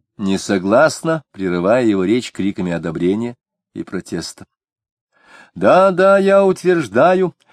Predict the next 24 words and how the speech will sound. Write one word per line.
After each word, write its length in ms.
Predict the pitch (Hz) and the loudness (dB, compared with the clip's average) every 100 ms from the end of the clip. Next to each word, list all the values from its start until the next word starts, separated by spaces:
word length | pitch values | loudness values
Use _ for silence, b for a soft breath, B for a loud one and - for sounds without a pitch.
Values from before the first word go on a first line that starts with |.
| _ | _
искусство 840 | 135 165 175 - - 160 196 - 170 | 0 2 2 -2 -2 0 0 0 2
должно 500 | 185 156 123 151 185 | 2 2 2 4 4
быть 160 | 175 | 2
аристократично 1160 | 170 165 - 165 151 160 - 160 175 - 170 151 _ | 0 -2 -2 -4 0 -2 0 -2 -2 -6 -6 -6 _
и 100 | 131 | -2
отвлечённо», 960 | 139 127 123 127 - 107 120 123 120 101 _ _ | -2 -2 -4 -6 -6 -2 0 0 -2 -6 _ _
настойчиво 960 | 92 82 - - 110 143 147 - 143 135 | -10 -8 -10 -8 -2 -2 -2 -8 -12 -10
говорил 380 | 104 87 98 | -10 -8 -8
оратор. 380 | 90 87 85 _ _ _ _ _ B B B B | -8 -8 -10 _ _ _ _ _ B B B B
«Мы 180 | 165 180 | -2 0
должны 440 | 185 156 147 196 | 0 0 0 0
понять, 360 | - 170 190 175 | 2 2 2 0
что 200 | - 170 | 0 2
реализм, 720 | 180 180 175 190 165 180 165 | 4 4 4 0 -2 -4 -2
позитивизм, 840 | 165 160 170 170 156 180 160 175 | -2 -2 -2 -2 0 0 -2 0
рационализм — 840 | 156 165 - 170 165 160 180 151 175 | 0 0 -2 0 2 2 0 -4 -2
это 380 | 123 170 147 160 | 0 0 2 2
маски 520 | 156 175 - - 170 | 4 4 2 -4 -2
одного 360 | 156 151 165 | 0 0 2
и 60 | 170 | 2
того 220 | 165 165 | 0 0
же 120 | 147 | 0
дьявола 640 | 147 98 87 156 170 170 175 | -2 -4 2 2 2 2 0
материализма. 880 | 120 147 - 139 131 143 117 120 | 0 -2 -4 -6 -6 -8 -10 -10